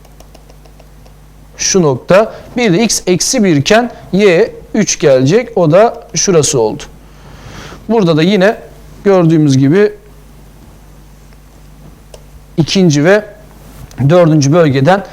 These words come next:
e, geçmiş oldu grafik. Evet, şimdi çocuklar son olarak üçüncü, e, bölüme gelelim. Üçüncüsünde de eksenlere paralel olan doğruların grafiklerini çizeceğiz.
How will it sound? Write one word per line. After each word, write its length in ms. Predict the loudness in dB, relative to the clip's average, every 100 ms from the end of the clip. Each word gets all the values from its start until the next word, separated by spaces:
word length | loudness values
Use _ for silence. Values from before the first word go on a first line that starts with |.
| -12 -6
e, 200 | -2 0
geçmiş 440 | -2 -2 -2 -2
oldu 240 | 0 2
grafik. 480 | 0 0 -4 -10 -10 -12 -20 -20 -20 -20 -20 -20 -20 -20 -20 -20 -20 -20 -20 -20 -20 -20 -20 -20 -20 -20 -20 -20 -20 -20 -20 -20 -20 -4
Evet, 260 | -2 -2 -8 -20 -16
şimdi 260 | -8 -4 -2
çocuklar 460 | -2 -2 0 0 -2 -8 -12
son 360 | -4 0 0
olarak 500 | 0 0 2 2 0 -6
üçüncü, 560 | -4 -2 0 0 0 2
e, 720 | 0 2 2 4 4 2 2
bölüme 320 | 0 0 0
gelelim. 340 | 0 0 0
Üçüncüsünde 720 | -2 0 0 0 0 0 2
de 160 | 2 0 -4 -20 -20 -4
eksenlere 800 | -2 0 -2 0 2 2 2 -2 -10 -10
paralel 560 | -2 2 2 4 2 2 0
olan 380 | 2 2 2
doğruların 460 | 2 2 2 2 2
grafiklerini 580 | 2 0 -2 -4 -4 -2
çizeceğiz. 480 | -2 0 0 -2